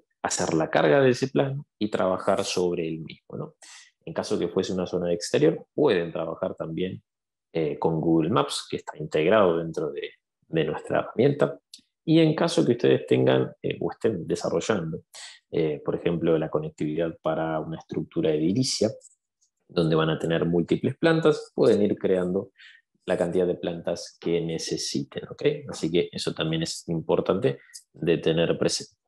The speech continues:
Van a ir generando sus proyectos, dentro de cada proyecto pueden tener hasta cien plantas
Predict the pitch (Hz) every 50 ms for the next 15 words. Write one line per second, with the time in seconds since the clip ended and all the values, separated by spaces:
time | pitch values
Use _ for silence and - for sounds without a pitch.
0 | _ - 85 80 82 82 85 - - - 82 85 82 85 90 92 - - - 127
1 | - - 151 151 - 202 - - 196 170 - - - 98 92 90 90 90 87 -
2 | 87 85 85 85 92 90 90 76 - - 87 - 95 - - - - - _ _
3 | _ _ _ - - - 92 90 87 87 87 80 87 85 87 85 - - - -
4 | 92 - - - - 85 - - - - 85 85 82 80 - - 85 80 80 80
5 | 76 - - - - - _